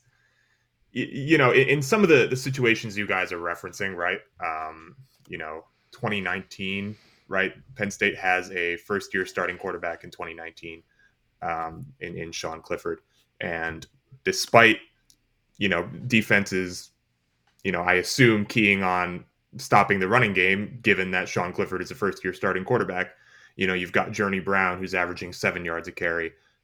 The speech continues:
Devin Ford is averaging five point seven yards a carry. Noah Cain's got five point three. And I, I think, um, the, the best average right now is Keyvon Lee, who's at, like, four and a half.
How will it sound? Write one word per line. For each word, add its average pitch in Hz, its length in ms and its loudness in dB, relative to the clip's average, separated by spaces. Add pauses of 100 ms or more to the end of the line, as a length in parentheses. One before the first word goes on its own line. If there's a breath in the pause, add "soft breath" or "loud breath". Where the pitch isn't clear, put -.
(180)
Devin 92 280 4
Ford 98 500 2
is 95 140 -4
averaging 90 420 0
five 107 360 2
point 92 200 -4
seven 87 240 -6
yards 85 300 -6
a - 40 -20
carry. 85 360 -4
Noah 90 180 -4
Cain's 95 340 -2
got 90 200 0
five 90 300 -4
point 92 260 -8
three. 95 340 -2
And 87 240 -6 (460)
I, 90 220 -2 (280)
I 95 80 -2
think, 131 720 2 (500)
um, 85 520 -2
the, 87 280 -4
the 85 300 -6
best 95 240 -2
average 90 340 -4
right 87 220 -2
now 85 300 -4
is 82 480 -6
Keyvon 85 420 -8
Lee, 82 180 -6
who's 82 140 -12
at, 85 140 -12
like, 82 160 -14
four 82 220 -12
and 78 80 -12
a 78 40 -14
half. - 360 -16